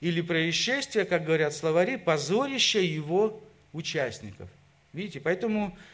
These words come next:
Иисус, он и, <clears throat> говорит, Иисус в этом отрывке, он, видите, он и говорит, он здесь, э, иногда только пострадавшая сторона видит истину в этом отрывке.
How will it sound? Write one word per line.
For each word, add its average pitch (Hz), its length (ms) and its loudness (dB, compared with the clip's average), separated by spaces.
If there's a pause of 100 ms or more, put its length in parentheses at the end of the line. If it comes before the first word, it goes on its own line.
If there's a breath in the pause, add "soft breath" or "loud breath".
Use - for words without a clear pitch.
(160 loud breath)
Иисус, 214 480 -8
он 190 220 -2
и, 180 240 -2 (180)
<clears throat> 170 220 0 (720)
говорит, 156 440 4
Иисус 165 560 -6
в 180 60 -6
этом 196 240 0
отрывке, 196 500 -4
он, 180 220 2
видите, 180 420 -8
он 175 280 -2 (400 loud breath)
и 156 240 -2
говорит, 180 340 2
он 165 160 0
здесь, 175 380 -2
э, 156 340 -4 (300 loud breath)
иногда 196 640 6
только 185 220 2
пострадавшая 185 680 2
сторона 165 480 2
видит 143 400 -6
истину 135 400 -8
в 120 60 -10
этом 120 280 -8
отрывке. 110 520 -14